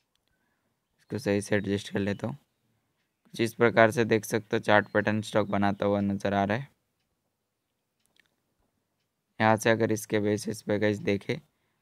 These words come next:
तो स्टॉक अपना अभी के टाइम पे एक रेजिस्टेंस लेवल के पास है, तो अगर स्टॉक इस लेवल का ब्रेकआउट करता है तब आप लोग इसका अगला लेवल फॉलो कर सकते हो, जो कि होगा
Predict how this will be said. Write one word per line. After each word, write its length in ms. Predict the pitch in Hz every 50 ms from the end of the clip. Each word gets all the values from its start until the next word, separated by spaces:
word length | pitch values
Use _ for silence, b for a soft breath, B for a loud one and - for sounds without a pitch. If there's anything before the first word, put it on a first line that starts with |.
| _ _ -
तो 80 | 113 104
स्टॉक 300 | - - - 113 110 107
अपना 320 | 113 107 - - 120 113 117 117 - _ _ _ _ _ _ -
अभी 220 | - 104 101 110 110
के 160 | - - 113
टाइम 240 | 107 110 113 110 110
पे 140 | - 120 113
एक 140 | 107 -
रेजिस्टेंस 680 | - 104 104 113 - 101 104 - - 104 107 107 - 214
लेवल 240 | - 104 107 107 104
के 120 | - - 101
पास 360 | - 101 104 104 101 - -
है, 100 | 131 156 _ _ _ _ _ _ _ _ _ _ _ _ _ _ - _ _ _ _ _ _ _ _ -
तो 120 | - 117
अगर 360 | 104 - 82 107 107 117 117
स्टॉक 320 | 110 - - 117 113 - 117
इस 160 | 113 - -
लेवल 240 | 110 110 110 110 110
का 140 | 110 113 110
ब्रेकआउट 500 | 107 107 107 107 104 - 110 107 107 -
करता 300 | - 110 104 - - 113
है 180 | 117 135 151 147 _ _ _ _ _ _ _ _ _ _ _ _ _ _ _ _ _ _ -
तब 120 | 104 104
आप 180 | 110 110 107 104
लोग 160 | 110 110 107
इसका 280 | 107 107 - 113 110 107
अगला 220 | 104 107 107 107
लेवल 280 | 107 107 107 107 104 107
फॉलो 260 | 160 202 107 107 104
कर 120 | 104 104 104
सकते 340 | 107 - 107 - - - 107
हो, 40 | 101
जो 160 | 101 107 104
कि 140 | - - -
होगा 320 | 113 107 104 107 107 113